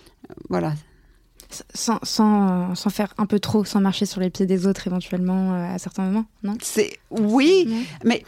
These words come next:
Speaker 1: enfin, c'est le faire avec finesse et, et intelligence. Euh, bon, ça, ça, c'est, c'est certain. Mais c'est vraiment,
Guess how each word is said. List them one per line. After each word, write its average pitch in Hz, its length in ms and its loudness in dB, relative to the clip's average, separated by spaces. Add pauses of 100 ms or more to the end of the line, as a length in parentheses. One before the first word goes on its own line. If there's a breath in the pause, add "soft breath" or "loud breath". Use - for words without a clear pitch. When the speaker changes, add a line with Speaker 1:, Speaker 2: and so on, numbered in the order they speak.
(120 loud breath)
Speaker 1:
enfin, - 180 2 (180 loud breath)
c'est - 160 0
le 285 80 4
faire 294 200 2
avec 233 240 2
finesse 254 640 2
et, 180 1300 2
et 180 60 4
intelligence. 180 880 2 (460 loud breath)
Euh, 175 680 -2 (960)
bon, - 100 -8
ça, - 240 0
ça, 220 180 -2
c'est, 175 360 -4
c'est 185 240 -4
certain. 190 520 -2 (520)
Mais 190 100 0
c'est 190 160 -4
vraiment, 240 560 0